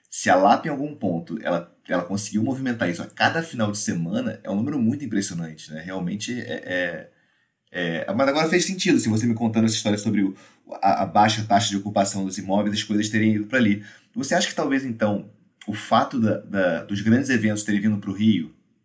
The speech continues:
né, é, principalmente aquela curva ali de, de Copa do Mundo e tal, que os,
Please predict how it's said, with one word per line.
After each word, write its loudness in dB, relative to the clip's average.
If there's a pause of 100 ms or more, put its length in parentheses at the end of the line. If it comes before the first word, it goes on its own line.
(380)
né, 0
é, -8
principalmente -2
aquela 2
curva 0
ali 2
de, -8
de -20
Copa -4
do -4
Mundo -2
e -14
tal, 2
que -6
os, -6